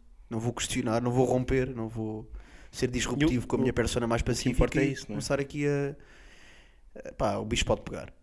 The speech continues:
Speaker 1: E quando pe-, tu sa-, tu conheces-me há algum tempo e sabes quando o bicho pega, o bicho não volta.
Speaker 2: Mas o que importa é isso, é não, não, não, não deixar que as pessoas saibam para onde é que nós vamos, não é?
Speaker 1: Uhum.
Speaker 2: Sempre. E, e, port-, portanto, ter sempre,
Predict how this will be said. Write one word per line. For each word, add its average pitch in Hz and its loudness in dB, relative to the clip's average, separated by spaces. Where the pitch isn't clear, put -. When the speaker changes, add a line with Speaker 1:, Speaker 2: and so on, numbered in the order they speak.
Speaker 1:
E - -14
quando 123 -2
pe-, 131 -4
tu 156 12
sa-, - 2
tu - 10
conheces-me 107 4
há 104 2
algum 107 0
tempo 98 -4
e 120 -10
sabes - -4
quando 127 -2
o 127 0
bicho 123 0
pega, 131 0
o 107 -12
bicho 113 -6
não 113 -4
volta. 113 -6
Speaker 2:
Mas 135 0
o 135 -4
que - -2
importa 180 4
é 170 4
isso, 165 0
é 117 0
não, 120 0
não, 123 -2
não, 120 -4
não 120 -2
deixar 117 -2
que - -4
as 123 -2
pessoas - -2
saibam 135 0
para 135 -2
onde 131 0
é 127 -2
que 127 -8
nós 131 -2
vamos, 101 -6
não 107 -8
é? 120 -10
Speaker 1:
Uhum. 120 -2
Speaker 2:
Sempre. - -12
E, 113 -6
e, 113 -6
port-, - -12
portanto, 120 -2
ter 123 0
sempre, 131 -2